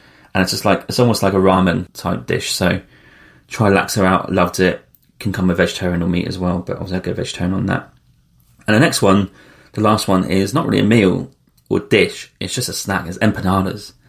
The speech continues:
But each country do, do their own. Like, I remember going to Brazil and loving their chicken empanadas, like, "Oh my God, what is that?" Slightly curried, peas in it,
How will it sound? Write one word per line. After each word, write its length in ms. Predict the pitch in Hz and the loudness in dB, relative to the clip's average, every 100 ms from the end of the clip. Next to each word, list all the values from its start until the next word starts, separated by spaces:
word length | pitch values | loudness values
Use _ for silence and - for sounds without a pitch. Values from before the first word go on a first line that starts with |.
| _ _ - - - | _ _ -20 -20 -20
But 100 | - | -8
each 280 | 120 107 - | -4 -4 -2
country 280 | - 110 101 | -2 0 0
do, 320 | 98 95 - - _ | 2 0 0 -10 _
do 100 | 104 | -2
their 140 | 98 98 | 2 4
own. 340 | 101 90 90 - | 4 2 -6 -8
Like, 180 | 92 | -8
I 260 | - _ - | -8 _ -2
remember 180 | 107 101 | 0 4
going 120 | 98 | 2
to 60 | 95 | 2
Brazil 600 | 98 98 98 90 90 - | 0 4 6 6 2 -8
and 260 | - 95 101 | -8 -4 -2
loving 260 | 101 95 | -2 0
their 100 | 95 | 0
chicken 320 | 90 - 95 95 | 0 -4 -2 0
empanadas, 460 | 92 92 95 90 | 0 0 0 -2
like, 140 | 87 - | -8 -10
"Oh 160 | - 95 | -12 -12
my 160 | - | -12
God, 220 | - 98 | -10 -8
what 120 | 98 98 | -8 -8
is 140 | 104 | -6
that?" 260 | 101 98 - - - - - | -6 -6 -8 -20 -20 -20 -10
Slightly 400 | - - 117 90 | -6 0 2 0
curried, 600 | 92 107 104 107 104 101 - _ _ _ - | -2 0 2 4 2 0 -8 _ _ _ -2
peas 340 | 120 110 104 | 2 4 4
in 140 | 104 | 2
it, 280 | 101 101 - | 2 2 -2